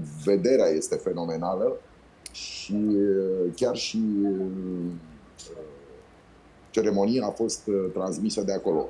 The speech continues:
În schimb, ceea ce trebuie să știți este că ceremonia a fost, uh, transmisă cu o sută cincizeci de camere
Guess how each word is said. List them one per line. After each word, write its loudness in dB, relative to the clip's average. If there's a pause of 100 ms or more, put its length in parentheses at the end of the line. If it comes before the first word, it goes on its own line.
(100)
În 0
schimb, 2 (200)
ceea 0
ce -2
trebuie 2
să -2
știți -2
este 0
că 0 (540)
ceremonia 2
a 0
fost, -2
uh, 2 (100)
transmisă -2
cu -2
o 4
sută 0
cincizeci 2
de 0
camere 0